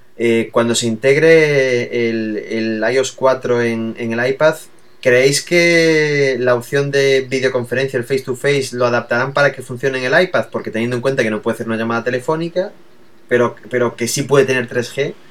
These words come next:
no sé, mm, sería una funcionalidad que sería una pena perder, ¿no? Además, una videoconferencia en esta pantalla tendría que ser algo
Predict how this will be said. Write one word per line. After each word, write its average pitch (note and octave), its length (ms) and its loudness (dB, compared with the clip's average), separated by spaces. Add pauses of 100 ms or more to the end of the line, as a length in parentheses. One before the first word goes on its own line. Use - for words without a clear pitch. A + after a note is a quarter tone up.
(640)
no A2+ 140 -6
sé, A#2 280 -4
mm, G#2 600 -8
sería A#2 220 -4
una C3+ 100 0
funcionalidad C#3 440 0
que - 60 -6
sería A#2+ 120 -2
una A2+ 140 0
pena G#2+ 200 -4
perder, C#3 320 -4
¿no? C#3+ 80 -4
Además, B2 280 -4
una A#2+ 100 -4
videoconferencia A#2+ 600 -2
en A#2 40 -4
esta A2+ 180 -6
pantalla B2 380 -2
tendría C#3+ 240 -8
que C3+ 60 -8
ser A#2 160 -4
algo G2 800 -4